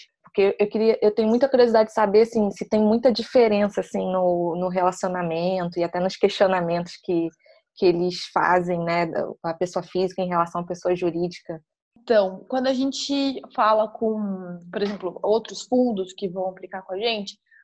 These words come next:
Speaker 2: a conversa é um pouco mais técnica, porque às vezes eles têm um conhecimento maior do que a gente faz,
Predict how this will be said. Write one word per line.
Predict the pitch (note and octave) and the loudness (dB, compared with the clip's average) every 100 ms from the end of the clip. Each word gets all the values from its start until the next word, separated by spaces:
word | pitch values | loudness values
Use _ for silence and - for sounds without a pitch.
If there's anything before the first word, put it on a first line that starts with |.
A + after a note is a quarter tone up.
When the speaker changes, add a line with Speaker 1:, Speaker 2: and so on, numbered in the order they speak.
| _ | _
Speaker 2:
a | G#3 | 0
conversa | A3+ A3+ A#3 | 2 2 0
é | A#3+ | 0
um | |
pouco | A#3+ B3 | -2 0
mais | A#3+ C4+ - | 0 -2 -2
técnica, | G#3 D3 - F3+ F3 F#3 F3 _ _ _ _ | 0 -2 -2 -12 -12 -14 -16 _ _ _ _
porque | G3 - A3 | -14 -4 2
às | G3+ G3+ | 2 2
vezes | G3+ G3+ | -2 0
eles | G#3 G3+ | -2 -4
têm | - | -4
um | G#3 | -4
conhecimento | G#3+ G#3 G3+ G3+ F#3+ G3 | -4 -6 -4 -6 -6 -4
maior | F#3+ F#3+ G3 G#3+ B3+ | -2 2 6 6 6
do | B3 A#3 | 2 -6
que | - G#3 F#3+ | -8 -4 -2
a | F#3+ | -2
gente | F#3 F3+ F#3 F3+ | -6 -10 -12 -2
faz, | F#3 G3 A#3 A#3+ | 0 2 0 -2